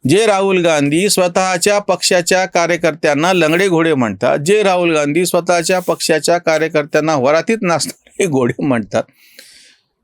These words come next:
मग त्या राहुल गांधींनी ही तक्रार लोकांवरती का करायची? म्हणजे ह्यांची तक्रार ही काय आहे, असायला पाहिजे की आमच्या प्रतिनिधी म्हणून जे बसलेले कार्यकर्ते होते ते नालायक होते,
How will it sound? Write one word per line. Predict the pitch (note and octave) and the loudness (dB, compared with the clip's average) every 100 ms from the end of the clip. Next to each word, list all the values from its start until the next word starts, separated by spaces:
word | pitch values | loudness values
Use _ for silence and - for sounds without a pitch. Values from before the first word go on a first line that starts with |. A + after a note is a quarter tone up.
| _ | _
मग | A3 | -4
त्या | - A3+ C4 | 0 0 2
राहुल | B3 A#3+ A#3+ | 0 0 0
गांधींनी | A3 G#3 G3 G#3 | 0 2 2 2
ही | A#3 | 0
तक्रार | C4 A3 G#3+ B3 | 0 0 0 0
लोकांवरती | A#3 G#3+ A3+ B3 A#3+ C4 | 0 0 0 0 0 -2
का | B3 C4 | -2 -2
करायची? | C4 B3+ A#3+ C4 G#3 D3 | 0 0 0 -2 -2 -2
म्हणजे | F3+ G#3+ | 0 2
ह्यांची | G3+ G#3 G#3 | 2 2 0
तक्रार | B3+ G#3+ G3+ A#3+ A3+ | 0 0 0 0 0
ही | A3+ | 0
काय | A#3 A#3+ | 0 0
आहे, | A#3 G#3 G3+ - | 2 0 0 -2
असायला | D#3+ G#3 G3 | 0 0 0
पाहिजे | F#3+ F3 F3+ | 0 0 -2
की | F#3+ A3 | -2 0
आमच्या | E3 F3 F3 A3 A#3 A#3+ - _ - _ - | 0 0 0 0 0 -4 -10 _ -20 _ -4
प्रतिनिधी | F3+ F3 G#3 G#3 A3 | -2 0 0 2 2
म्हणून | G#3+ G3+ A3 | 2 2 2
जे | G#3+ | 0
बसलेले | G#3+ G3+ - G#3 G#3 | 0 0 0 0 0
कार्यकर्ते | G3 F#3+ F#3+ F#3 F#3+ G3 | 0 0 0 0 -2 0
होते | F#3+ F#3+ G#3 | 0 0 0
ते | G#3+ G#3 | 0 0
नालायक | G3 G3+ A#3+ | 0 2 2
होते, | F#3+ F3 E3+ D#3+ | 0 -2 0 -2